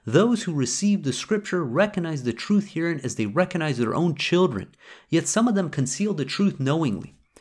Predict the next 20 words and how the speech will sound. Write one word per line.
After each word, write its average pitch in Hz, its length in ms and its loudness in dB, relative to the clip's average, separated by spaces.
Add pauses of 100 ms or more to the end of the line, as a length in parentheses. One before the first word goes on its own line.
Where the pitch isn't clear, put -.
(360)
God 269 180 4
is 226 140 0
informing 180 560 2
us 90 260 -10 (300)
that 151 180 -2
the, 139 300 2
the, 113 320 -2
the 104 120 -4
believers 131 720 0
will 139 180 0
recognize 208 580 0
the 139 80 0
truth 214 340 -2
as 185 220 -2
if 269 100 -4
they 254 120 -2
recognize 226 420 0
their 190 100 2
own 190 140 2
children, 156 480 -2